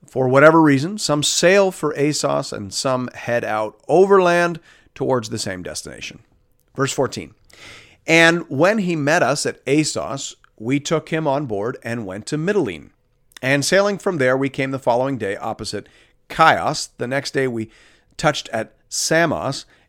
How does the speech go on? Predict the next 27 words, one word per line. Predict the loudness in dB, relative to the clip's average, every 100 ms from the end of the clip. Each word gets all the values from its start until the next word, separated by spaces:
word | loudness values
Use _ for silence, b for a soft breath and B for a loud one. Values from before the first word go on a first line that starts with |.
| -4
and | -2
the | 2
day | 6
after | 6 4 2
that | 2 2
we | -2
went | -4 -4 -4
to | -4
Miletus. | -4 -4 -6 -8 -10 -14 _ _ _
For | -10
Paul | 2 4 4
had | 2
decided | -4 -2 0 0 -4
to | -6
sail | -4 -4 -4
past | -6 -4 0 0 -2
Ephesus | -8 -8 -8 -8 -4
so | -4
that | -4
he | -6 -6
might | -6 -6
not | -4 -4
have | -4
to | -6
spend | -10 -10 -12
time | -12 -12
in | -14